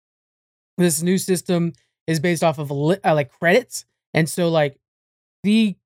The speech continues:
just quickest way to say this is you could go watch a three D awesome whatever with the motion seats once per month, or this is for the ten dollar tier, or you can go watch three movies in the middle of the week on a Tuesday.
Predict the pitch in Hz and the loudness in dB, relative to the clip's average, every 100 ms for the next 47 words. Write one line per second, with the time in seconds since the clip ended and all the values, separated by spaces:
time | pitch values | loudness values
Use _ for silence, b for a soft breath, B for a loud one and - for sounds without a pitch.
0 | - 226 - _ 285 - 254 - - 208 | 0 0 0 _ -2 -2 -4 -6 -6 0
1 | 185 175 - 156 147 156 143 _ _ _ | 0 0 -2 -2 -2 -4 -6 _ _ _
2 | - 185 196 165 208 233 214 196 - - | -2 0 0 0 2 2 0 0 -4 -2
3 | 160 147 - 202 240 226 226 226 190 196 | -2 -2 -4 -2 0 0 0 0 0 0
4 | 190 202 175 170 165 175 185 185 180 170 | 0 0 0 0 -2 0 2 2 0 -2
5 | 160 156 185 180 175 - 175 170 - _ | -2 0 0 0 -4 -2 -2 -2 -8 _
6 | _ - 143 170 190 - 185 180 196 - | _ -14 -4 0 0 -2 0 0 0 -4
7 | _ _ _ _ 240 262 220 202 - 180 | _ _ _ _ -2 0 0 -2 0 0
8 | 160 170 151 165 170 160 180 - - 226 | 0 -4 -4 -2 -2 -2 -4 -6 -2 0
9 | 190 196 175 175 165 - - 233 262 190 | 2 0 0 0 0 -4 -8 -4 0 2
10 | 170 165 170 - _ _ _ - 185 202 | 2 0 -4 -8 _ _ _ -8 -2 2
11 | 220 214 180 185 175 160 175 170 - 175 | 4 2 2 0 0 0 0 0 0 -2
12 | 175 - 185 170 160 165 156 156 | -2 0 0 0 0 0 0 -2